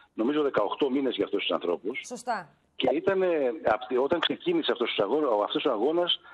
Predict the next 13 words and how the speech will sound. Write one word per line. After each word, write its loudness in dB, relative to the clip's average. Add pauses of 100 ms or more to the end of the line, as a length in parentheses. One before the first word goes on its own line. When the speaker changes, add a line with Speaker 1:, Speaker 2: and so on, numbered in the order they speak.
(360)
Speaker 1:
το 0
τούνελ 2
ήταν, 2
δεν 2
υπήρχε 0
τούνελ, 0
ήταν 2
μια, 2
ένας 2
κατάμαυρος 0
τείχος 0
μπροστά 0
τους. -12